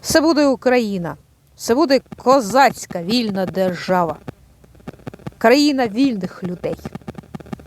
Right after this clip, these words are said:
З України почнеться очищення від упорів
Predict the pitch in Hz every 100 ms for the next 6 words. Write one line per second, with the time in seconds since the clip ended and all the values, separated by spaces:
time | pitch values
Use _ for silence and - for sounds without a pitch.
0 | - - - - - 185 277 381 392 392
1 | 339 285 - 233 - 254 233 - - 190
2 | - - - - - 247 277 - 339 -
3 | 269 247 247 214 190 - - - 208 277
4 | - - - - - - - - 190 262
5 | 240 208 180